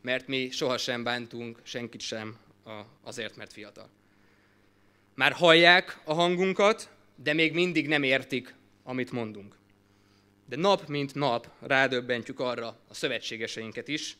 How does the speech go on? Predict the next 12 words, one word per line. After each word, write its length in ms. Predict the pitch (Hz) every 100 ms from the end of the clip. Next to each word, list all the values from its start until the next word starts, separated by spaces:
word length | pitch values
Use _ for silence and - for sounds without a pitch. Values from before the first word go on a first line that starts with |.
| _ _ _ _ _ _
hogy 160 | 113 -
hagyják 680 | 156 156 139 135 123 - -
maguk 420 | 117 120 110 - -
mögött 560 | 120 120 117 - - _ _
a 80 | 107
régi 500 | 117 117 117 110 101 _ -
rutinokat, 680 | 117 101 101 98 101 95 -
reflexeket. 800 | 110 95 104 101 - - 98 - _ _ _ _ _ -
A 20 |
mi 140 | 151 160
kezünk 380 | 139 113 110 -
tiszta, 600 | - - - 165 170 _